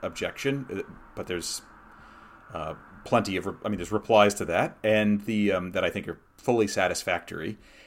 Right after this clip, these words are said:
And then the same thing with, um, uh, w-, uh, um, not just,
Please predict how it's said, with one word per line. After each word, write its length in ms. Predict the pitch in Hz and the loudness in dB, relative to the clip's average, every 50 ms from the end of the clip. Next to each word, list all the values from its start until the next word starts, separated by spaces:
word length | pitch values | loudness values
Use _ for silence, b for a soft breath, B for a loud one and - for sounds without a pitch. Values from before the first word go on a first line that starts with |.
| B B | B B
And 160 | - 120 117 | -4 0 2
then 140 | 123 120 117 | 2 2 2
the 80 | 110 110 | 2 2
same 260 | - - 123 110 107 | 2 2 2 2 0
thing 220 | 107 117 110 101 | 0 0 0 0
with, 260 | 101 95 87 - - - | 0 -2 -4 -4 -2 0
um, 400 | 92 87 85 85 82 82 78 - _ _ _ _ _ _ _ _ _ _ _ _ _ _ - - | 0 0 0 -2 -6 -10 -12 -14 _ _ _ _ _ _ _ _ _ _ _ _ _ _ -12 -8
uh, 220 | 110 98 85 80 | -6 -4 -4 -4
w-, 420 | 80 - - 120 - - - - 117 | -6 -8 -10 -14 -14 -14 -12 -8 -6
uh, 220 | 101 85 82 78 76 - b b b b b b b _ _ _ _ _ _ - - - - | -6 -4 -4 -6 -8 -12 b b b b b b b _ _ _ _ _ _ -20 -18 -10 -6
um, 360 | 107 90 78 73 71 73 73 - - - - - - - - - _ _ _ _ - - - - - - - - - - - - - - - - - - - - | -4 -4 -4 -6 -8 -10 -16 -20 -20 -20 -20 -20 -20 -20 -20 -20 _ _ _ _ -20 -20 -20 -20 -20 -20 -20 -20 -20 -20 -20 -20 -20 -20 -20 -20 -20 -12 -4 0
not 140 | 120 104 - | 0 0 0
just, 200 | 113 101 - | -2 -6 -8